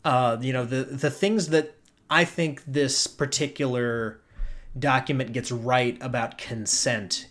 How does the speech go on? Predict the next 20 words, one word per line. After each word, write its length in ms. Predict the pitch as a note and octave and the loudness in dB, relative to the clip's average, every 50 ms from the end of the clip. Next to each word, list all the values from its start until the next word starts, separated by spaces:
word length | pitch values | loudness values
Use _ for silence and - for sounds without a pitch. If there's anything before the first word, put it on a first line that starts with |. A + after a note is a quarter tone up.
| - - | -10 -6
in 140 | C3 B2+ | -6 -6
R 240 | B2+ - A#2 A#2 A2+ | -4 -4 -6 -6 -6
P 200 | A2 - A#2+ A#2 | -6 -6 -8 -8
Gs. 680 | G2+ G2 G2+ G#2 F#2 E2+ D#2+ - - - - - - - - - - - - - - - - - - | -6 -6 -8 -8 -8 -10 -10 -10 -8 -6 -6 -6 -8 -10 -16 -20 -20 -20 -20 -20 -20 -20 -20 -8 -2
Uh, 480 | D3+ C#3 C#3 C#3 C3+ C3 B2+ B2+ C3 - | 0 2 2 2 2 2 2 2 2 4
ultimately, 540 | D3 D#3 D#3+ D#3 E3+ E3+ D#3+ D3+ D3+ D3+ C#3+ | 4 4 4 6 4 2 2 2 2 2 2
it's 140 | C3 - - | 2 0 -2
your 340 | A#2+ A#2 A#2+ C3 C#3 C#3 C#3 | -4 -2 2 4 4 4 4
decision, 920 | B2 B2 A#2+ - - B2+ A2 F#2 - E2+ - - - - - - - - - - - - - - - - | 2 0 -2 -2 -2 -2 -4 -6 -8 -10 -12 -14 -16 -18 -18 -18 -20 -20 -18 -16 -16 -16 -16 -16 -10 -4
uh, 200 | C3+ B2 A#2 A2 | -2 0 0 0
what's 220 | A#2 A#2+ A#2 - | 0 0 0 0
safe 280 | - - B2+ A2 G#2 - | -2 0 0 -2 -2 -4
for 260 | - - G#2 F#2 E2 | -8 -10 -10 -10 -10
you. 260 | E2 - - - - - B2+ A#2+ A2+ A2 - - A2+ A2+ A#2+ - - - - - - C#3+ - - | -10 -12 -12 -12 -14 -14 -14 -14 -14 -14 -16 -16 -16 -16 -16 -12 -10 -10 -8 -8 -10 -10 -6 -4
Of 140 | F3 C#3+ - | -2 -2 2
course. 560 | - F#3 E3 - - - - - - - - - - - - _ _ _ _ - - _ _ - - - - _ _ - | 4 4 2 2 0 -4 -6 -6 -6 -8 -12 -16 -20 -20 -20 _ _ _ _ -20 -20 _ _ -20 -20 -20 -20 _ _ 2
Naturally. 640 | D3+ D#3+ D#3 - - - C3+ G2 - - - - - - - - - - | 4 6 6 6 4 0 -6 -6 -8 -10 -14 -20 -20 -18 -18 -16 -10 -8
Yeah, 200 | B2+ A#2 G#2+ - - | -6 -6 -6 -6 -8
you 120 | A#2+ B2 | -6 -6
know, 260 | A#2+ G#2+ G2 F#2+ F#2 | -6 -4 -6 -8 -10